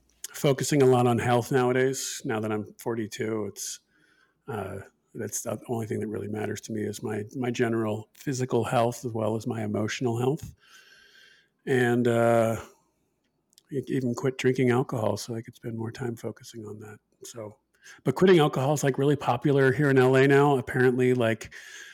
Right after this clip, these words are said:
most people, if you're going out to dinner, they won't take alcohol. They'll do a microdose of mushrooms.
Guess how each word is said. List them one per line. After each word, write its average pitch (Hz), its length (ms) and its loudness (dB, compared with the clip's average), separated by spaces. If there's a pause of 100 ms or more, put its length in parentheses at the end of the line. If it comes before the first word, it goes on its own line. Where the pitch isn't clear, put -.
(140)
most - 320 0
people, 120 600 2 (340)
if - 160 -10
you're 120 100 -2
going 113 280 2
out 113 160 -2
to 120 100 -4
dinner, 120 460 2 (240)
they 107 180 0
won't 107 300 0
take 107 180 -2
alcohol. 107 540 0
They'll 101 180 -2
do 101 380 -2 (440)
a 135 60 -6
microdose 104 640 -2
of 110 120 -14
mushrooms. 123 640 -6